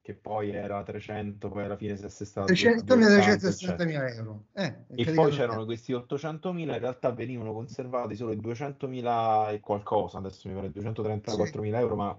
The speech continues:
Speaker 1: mm, potrei sbagliarmi tranquillamente, che era invece per Fosso del Torrino, per lo svincolo. Quindi
Speaker 2: Sì,
Speaker 1: veniva
Speaker 2: ma
Speaker 1: spacchettata
Speaker 2: sì.
Speaker 1: in questi termini.
Speaker 2: Va bene, eh, ok, eh, noi non vo-, eh, noi su questi discorsi, a noi quelli
Speaker 1: Sì,
Speaker 2: che
Speaker 1: sì,
Speaker 2: ci
Speaker 1: sì, no,
Speaker 2: interessano.
Speaker 1: certo.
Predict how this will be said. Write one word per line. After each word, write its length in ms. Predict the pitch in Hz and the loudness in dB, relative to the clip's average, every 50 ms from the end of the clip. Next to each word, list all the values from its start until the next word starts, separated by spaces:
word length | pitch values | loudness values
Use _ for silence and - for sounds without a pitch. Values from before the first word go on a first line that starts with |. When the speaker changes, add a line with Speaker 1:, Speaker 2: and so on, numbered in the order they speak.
| - 98 | -10 -12
Speaker 1:
mm, 160 | 92 92 90 | -10 -10 -8
potrei 300 | - 101 101 104 101 107 | -6 -6 -4 -4 -4 -4
sbagliarmi 440 | 101 98 107 107 113 107 107 104 110 | -2 -2 0 0 0 -2 -2 -2 -4
tranquillamente, 680 | 110 117 113 - 143 143 135 110 113 107 - - 104 | -4 -4 -6 -4 -2 -2 -2 -2 -4 -2 -2 -2 0
che 80 | 95 101 | 0 -2
era 140 | 98 95 101 | -4 -4 -4
invece 400 | 101 104 101 107 107 104 110 98 | -6 -4 -2 -2 -2 0 -2 -4
per 160 | 98 101 101 | -4 -6 -6
Fosso 300 | - 104 101 - - - | -6 -8 -8 -8 -8 -10
del 180 | 98 98 95 | -10 -10 -8
Torrino, 400 | - 123 - - - 87 85 87 | -8 -10 -10 -8 -8 -8 -8 -8
per 100 | 85 87 | -8 -8
lo 120 | 82 90 98 | -8 -10 -10
svincolo. 640 | 92 92 87 82 82 82 82 - 85 82 85 - _ _ _ _ _ _ _ | -10 -10 -10 -10 -12 -14 -14 -12 -12 -12 -14 -14 _ _ _ _ _ _ _
Quindi 180 | - 101 92 | -6 -4 -2
Speaker 2:
Sì, 80 | 90 104 | 0 0
Speaker 1:
veniva 140 | 101 104 104 | 2 2 0
Speaker 2:
ma 140 | 139 - | -2 0
Speaker 1:
spacchettata 600 | 220 - 107 - - - 117 107 - - 104 98 | 0 0 0 0 -2 -4 -4 -2 0 0 0 0
Speaker 2:
sì. 60 | 98 90 | -2 -6
Speaker 1:
in 60 | 92 | -10
questi 320 | - 98 87 - - 92 | -12 -12 -12 -12 -12 -12
termini. 320 | - 82 92 - - - - - - _ _ _ _ | -12 -12 -12 -14 -16 -18 -20 -20 -20 _ _ _ _
Speaker 2:
Va 280 | - 143 156 165 202 | -8 0 4 6 6
bene, 360 | 170 165 185 175 160 160 160 | 8 8 8 6 6 6 2
eh, 400 | 160 170 170 175 175 170 170 170 170 | 0 0 0 2 0 0 -2 -4 -4
ok, 220 | 156 165 170 - | -6 -6 -4 -4
eh, 680 | 147 123 117 120 123 123 127 127 127 127 123 123 123 123 | -4 -4 -4 -4 -6 -6 -6 -4 -6 -6 -6 -6 -6 -6
noi 600 | 120 123 117 117 117 117 113 120 139 143 139 135 | -6 -6 -4 -4 -4 -2 -2 -2 0 0 2 2
non 100 | 127 117 | 0 0
vo-, 180 | 110 127 127 | -2 -4 -4
eh, 100 | 123 123 | -4 -2
noi 180 | 131 143 156 143 | 2 2 2 2
su 80 | 139 135 | 2 0
questi 240 | 123 - - 131 | -4 -6 -6 -4
discorsi, 460 | 135 135 120 - - 139 139 131 - 139 | -4 -4 -4 -2 0 0 0 2 2 2
a 40 | |
noi 120 | 139 151 143 | 2 2 4
quelli 180 | 139 156 147 | 4 4 4
Speaker 1:
Sì, 60 | 147 147 | 6 4
Speaker 2:
che 60 | 180 | 4
Speaker 1:
sì, 40 | - | 2
Speaker 2:
ci 60 | 131 | 2
Speaker 1:
sì, 60 | 127 | 0
no, 120 | 139 135 | 0 0
Speaker 2:
interessano. 260 | 127 113 - - 92 - | 0 -2 -4 -6 -14 -16
Speaker 1:
certo. 160 | _ _ | _ _